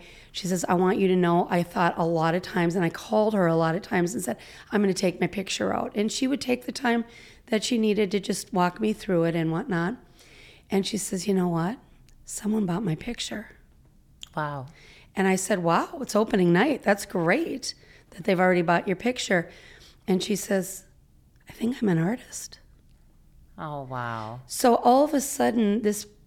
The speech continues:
Speaker 1: individual had this m-, wonderful attribution of what it felt to be important enough to have someone kind of grab them by the hand and lead them through a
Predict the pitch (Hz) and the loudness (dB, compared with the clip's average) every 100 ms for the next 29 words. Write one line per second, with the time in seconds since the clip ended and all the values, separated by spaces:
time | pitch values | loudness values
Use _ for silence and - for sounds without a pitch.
0 | - 226 220 190 220 220 196 190 175 180 | 0 2 4 2 0 0 0 0 0 -4
1 | - - - - - - - - 247 - | -8 -16 -20 -20 -20 -20 -20 -4 -4 -4
2 | - - 196 226 359 415 269 - 185 208 | -6 -4 -4 2 4 6 4 4 2 4
3 | 196 220 - 175 196 226 214 208 175 175 | 2 2 0 0 0 0 0 2 2 2
4 | - - - - - - _ 196 190 190 | -2 -16 -20 -20 -20 -20 _ 4 6 4
5 | 180 190 185 196 214 - - 202 233 - | 2 -2 2 2 2 0 0 0 0 -4
6 | 190 175 170 196 180 202 196 190 - 185 | 0 0 2 0 0 2 0 -2 -2 0
7 | 170 165 - 185 175 175 170 170 - - | 0 -2 -2 0 2 2 2 0 -6 -2
8 | 175 170 175 - _ - _ _ - - | 0 0 -4 -14 _ -20 _ _ -20 -20
9 | - - 180 170 175 175 170 165 170 170 | -20 -8 -2 -2 0 0 0 0 0 2
10 | 170 170 165 165 180 180 - 185 165 | 2 2 2 0 0 -2 -2 0 0